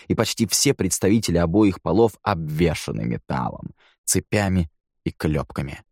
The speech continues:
Братьев не смутили ни очередь, ни внешний вид стоящих в ней людей. Ники остановился у тротуара и высадил пассажиров. Двое вышибал в дверях явно им обрадовались.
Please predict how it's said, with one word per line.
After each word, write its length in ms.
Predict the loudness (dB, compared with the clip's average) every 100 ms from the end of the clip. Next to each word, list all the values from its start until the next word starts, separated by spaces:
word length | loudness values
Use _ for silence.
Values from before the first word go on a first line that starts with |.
| _ _ _ _ _ _ _ -6
Братьев 460 | 0 0 0 -4 -2
не 80 |
смутили 440 | -2 -2 0 2 4
ни 140 | 4
очередь, 580 | 2 0 -2 -2 -2 -6 _ _ -2
ни 140 | 0
внешний 460 | 2 0 -2 0 0
вид 160 | 0 -2
стоящих 540 | -2 -2 -2 -8 -4
в 20 |
ней 180 | 0 0
людей. 520 | 0 -2 -2 -6 -6 -14 _ _ _ _ _ _ 0
Ники 340 | 2 2 2
остановился 680 | -2 0 0 2 0 0 0
у 100 | 0
тротуара 520 | -2 -2 -2 0 2
и 60 | 2
высадил 400 | 0 -2 -2 -2
пассажиров. 680 | -2 -2 -2 -4 -8 -16 _ _ _ _ _ _ _
Двое 360 | 0 2 2 2
вышибал 500 | 0 0 2 2 0
в 40 |
дверях 420 | 2 2 2 -4
явно 360 | -2 -2 0 0
им 140 | -2
обрадовались. 680 | -2 0 0 0 0 -2 -10